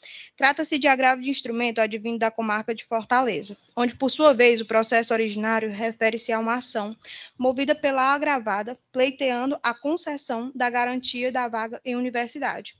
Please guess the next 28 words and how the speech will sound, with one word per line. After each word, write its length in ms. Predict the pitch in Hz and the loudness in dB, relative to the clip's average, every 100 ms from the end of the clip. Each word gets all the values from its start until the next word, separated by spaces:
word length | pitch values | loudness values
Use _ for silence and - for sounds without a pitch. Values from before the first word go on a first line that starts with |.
| - - - _ | -20 -20 -20 _
tendo 160 | 277 277 | 0 2
em 100 | 277 | 2
vista 260 | 277 285 294 | 2 0 -2
que 120 | 285 | -4
fora 220 | 269 247 | -2 -2
aprovada 580 | 247 233 214 208 220 226 | -2 -4 -2 -2 -2 -2
dentro 280 | 233 247 247 | -4 -4 -6
do 120 | 240 | -2
número 280 | 262 294 262 | 0 0 -2
de 140 | 262 | -4
vagas 340 | 233 226 226 | -2 -2 -2
ofertadas 680 | 220 220 220 196 202 220 233 | -4 -4 -6 -4 -4 -2 -2
no 120 | 254 254 | -4 -4
curso 320 | 254 262 269 | -6 -6 -4
de 60 | |
terapia 400 | 247 233 226 240 | -2 -2 -2 -6
ocupacional 800 | 240 247 233 240 240 214 196 226 - - - - | -6 -6 -6 -4 -6 -6 -6 -8 -12 -20 -20 -14
na 120 | 240 240 | -8 -4
Universidade 680 | 254 240 247 - 233 233 | -2 -2 -4 -2 -2 -2
do 80 | 247 | -6
Cea-, 300 | 240 254 247 226 | -6 -4 -6 -6
do 100 | 240 | -10
Esta-, 260 | - - _ - | -8 -12 _ -16
Estadual 480 | 233 247 247 240 226 | -6 -4 -2 -2 -4
do 80 | - | -4
Ceará, 340 | 254 254 190 | -4 -4 -4
U 140 | 226 | -4
S. 320 | 202 214 - | -6 -8 -14